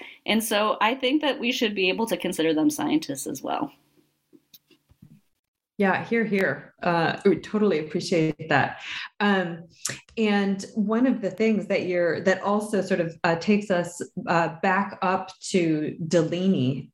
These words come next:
Speaker 2: and, and his piece, The Speculative, Speculative Fiction, and your work with speculating around it, uh, Blake, or the, um, The Huts of America, is that, uh, he was a physician.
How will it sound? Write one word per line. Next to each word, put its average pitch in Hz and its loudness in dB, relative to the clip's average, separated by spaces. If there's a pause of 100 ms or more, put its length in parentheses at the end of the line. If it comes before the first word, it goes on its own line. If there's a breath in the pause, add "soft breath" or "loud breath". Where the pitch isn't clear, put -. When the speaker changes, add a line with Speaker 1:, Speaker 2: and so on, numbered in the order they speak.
Speaker 2:
and, 147 0 (400)
and 165 2
his 160 -2
piece, 170 0
The 160 0
Speculative, 160 0
Speculative 190 0
Fiction, 185 0
and 156 0
your 165 2
work 185 0
with 165 -2
speculating 170 0
around 156 0
it, - 0 (240 loud breath)
uh, 160 2
Blake, 170 0
or 165 0
the, 160 0
um, 143 0 (300)
The 180 2
Huts 175 4
of 165 -2
America, 165 0 (340 loud breath)
is 196 2
that, 202 -2 (380 loud breath)
uh, 175 2
he 180 -2
was 226 0
a 185 -2
physician. - -2